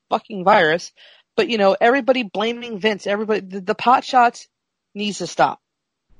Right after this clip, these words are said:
Straight up, hands up. It doesn't matter how well you run a company.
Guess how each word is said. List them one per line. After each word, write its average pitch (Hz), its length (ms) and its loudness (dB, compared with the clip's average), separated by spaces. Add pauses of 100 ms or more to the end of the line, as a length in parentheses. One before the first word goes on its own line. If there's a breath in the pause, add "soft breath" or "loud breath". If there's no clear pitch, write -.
(300)
Straight 247 440 2
up, 226 260 4 (100)
hands 208 440 -6
up. 190 160 -2 (320 soft breath)
It 220 80 2
doesn't 262 340 -2
matter 226 400 4 (160 loud breath)
how 202 300 2
well 190 400 4
you 202 200 -8
run 208 220 -2
a 196 60 -4
company. 185 520 -8